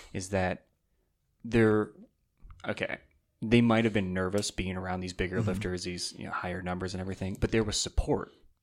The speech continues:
Speaker 2: Yeah.
Speaker 1: from everybody.
Speaker 2: Yeah.
Speaker 1: You know, it didn't matter who was on the platform, didn't matter what
Speaker 2: Mm-hmm.
Speaker 1: they were lifting. Uh, like, there was support from these more experienced lifters for
Speaker 2: Yeah.
Speaker 1: the younger ones and vice versa the entire
Speaker 2: Yeah.
Speaker 1: time, which is just, f-,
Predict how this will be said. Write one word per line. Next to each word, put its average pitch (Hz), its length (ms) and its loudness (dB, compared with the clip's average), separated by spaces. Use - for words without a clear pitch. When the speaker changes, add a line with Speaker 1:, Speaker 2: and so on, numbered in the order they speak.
Speaker 2:
Yeah. 110 200 6
Speaker 1:
from 110 220 2
everybody. 92 680 -2
Speaker 2:
Yeah. 107 220 2
Speaker 1:
You 98 100 -2
know, 87 80 -2
it 101 100 -4
didn't 131 180 2
matter 101 240 4
who 107 140 2
was 101 160 4
on 92 120 -2
the - 60 -8
platform, 95 580 -4
didn't 95 160 -2
matter 92 180 0
what 95 160 2
Speaker 2:
Mm-hmm. - 40 -6
Speaker 1:
they 92 80 -2
were 90 120 -4
lifting. 92 440 -4
Uh, 90 120 -2
like, 90 280 -6
there 104 160 2
was 95 160 -2
support - 420 -2
from 101 540 -2
these 90 480 -4
more 98 220 -2
experienced 92 500 -4
lifters 90 360 -4
for - 160 -4
Speaker 2:
Yeah. 113 240 6
Speaker 1:
the 98 60 2
younger 95 280 -2
ones 92 200 -2
and 92 100 -6
vice 92 260 -4
versa 92 320 -4
the 98 80 -2
entire 92 300 -2
Speaker 2:
Yeah. 110 80 0
Speaker 1:
time, 92 220 -2
which 90 160 -2
is 95 120 -4
just, 101 300 -2
f-, - 140 -12